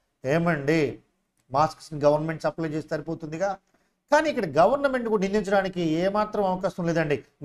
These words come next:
మనం వెధవలం, మనం పిచ్చి వాళ్ళం, మనం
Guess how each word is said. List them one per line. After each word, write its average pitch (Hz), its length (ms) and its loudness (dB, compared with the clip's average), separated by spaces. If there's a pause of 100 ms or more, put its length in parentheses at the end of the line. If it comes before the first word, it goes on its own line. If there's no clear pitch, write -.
మనం 185 180 4 (140)
వెధవలం, 180 480 6 (560)
మనం 190 240 2 (140)
పిచ్చి 214 280 -2
వాళ్ళం, 175 380 4 (420)
మనం 170 220 2